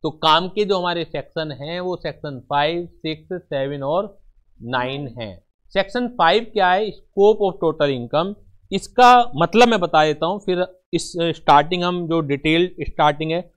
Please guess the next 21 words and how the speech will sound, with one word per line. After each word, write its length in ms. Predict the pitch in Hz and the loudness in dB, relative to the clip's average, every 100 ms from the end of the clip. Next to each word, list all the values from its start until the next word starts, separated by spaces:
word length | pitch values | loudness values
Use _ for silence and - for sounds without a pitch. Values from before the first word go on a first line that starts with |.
| - | -6
वो 60 | 147 | -2
section 300 | 151 165 151 | -2 -2 -2
five 260 | 143 135 139 | 0 0 0
से 60 | 165 | -4
ही 80 | |
करेंगे, 400 | 160 151 156 160 170 _ _ - | -2 -6 -6 -8 -8 _ _ -2
फिर 120 | 180 | 0
उसके 200 | 180 - | 0 -2
बाद 160 | 156 156 | 0 0
section 340 | 151 131 135 | -2 -8 -10
six 240 | 117 165 - 156 | -8 -8 -6 -8
पढ़ेंगे। 420 | 147 147 147 185 _ _ _ _ - | -6 -6 -8 -8 _ _ _ _ 4
तो 140 | 226 | 4
section 480 | 220 196 180 247 262 | 6 0 0 0 0
five 300 | - 180 202 | 2 2 2
क्या 220 | 202 175 | 0 -2
है? 300 | 135 131 110 | 0 -2 -6
Scope 440 | - - - 220 226 | -10 -12 2 4 4
of 80 | 190 165 | 2 0
total 240 | 156 151 151 | 0 -2 -2
income 300 | 147 190 | -4 -4